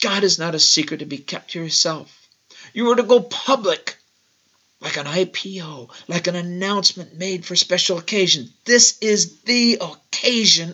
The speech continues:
of a lifetime. When the opportunity presents itself, open up to others. And you know what? You'll prompt others to open up with God too. Share with others the light that God has given you,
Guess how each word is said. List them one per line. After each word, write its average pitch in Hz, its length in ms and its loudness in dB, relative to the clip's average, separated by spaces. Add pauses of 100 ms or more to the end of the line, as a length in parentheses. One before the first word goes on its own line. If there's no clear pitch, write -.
(120)
of 190 400 -2
a 156 100 -10
lifetime. 165 840 -2 (1300)
When 156 120 -12
the - 140 -14
opportunity 190 680 -2
presents 185 400 -4
itself, 180 540 -2 (760)
open 277 380 6
up 185 200 -4
to 190 120 -2
others. 135 460 -6 (680)
And 127 300 -14
you 156 220 -10
know 175 100 -10
what? 185 420 -12 (500)
You'll 123 180 -4
prompt 160 580 -4 (100)
others 147 380 -4
to - 100 -14 (120)
open 131 380 -10
up 127 140 -20
with 127 200 -18
God 120 340 -12
too. - 340 -14 (300)
Share 196 300 6
with 226 180 2
others 156 360 -4
the 143 120 -4
light 147 640 -2 (320)
that - 240 -16
God 156 260 -6
has 175 160 0
given 113 380 -8
you, 113 300 -16